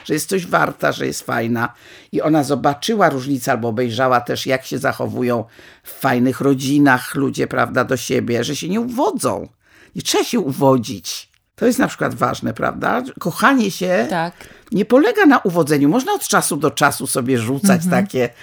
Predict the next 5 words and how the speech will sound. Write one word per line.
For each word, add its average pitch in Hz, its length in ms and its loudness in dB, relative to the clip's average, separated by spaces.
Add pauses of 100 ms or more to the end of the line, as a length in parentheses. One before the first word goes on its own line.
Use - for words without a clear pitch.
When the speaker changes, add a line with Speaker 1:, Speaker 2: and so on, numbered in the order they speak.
(140)
Speaker 1:
„No 135 100 0
dzisiaj 143 400 -2
jesteś 123 380 -4
boska”, 113 540 -4
prawda? 117 680 -2